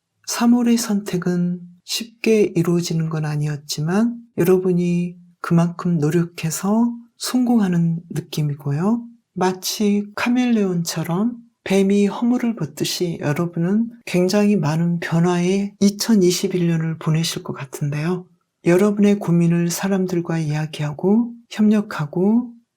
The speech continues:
여러분의 내면으로부터 답을 구하신다면 충분히 여러분이 원하시는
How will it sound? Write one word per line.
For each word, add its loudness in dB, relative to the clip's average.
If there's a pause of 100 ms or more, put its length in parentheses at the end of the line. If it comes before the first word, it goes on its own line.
(120)
여러분의 4
내면으로부터 0
답을 2
구하신다면 -4 (100)
충분히 2 (140)
여러분이 4
원하시는 0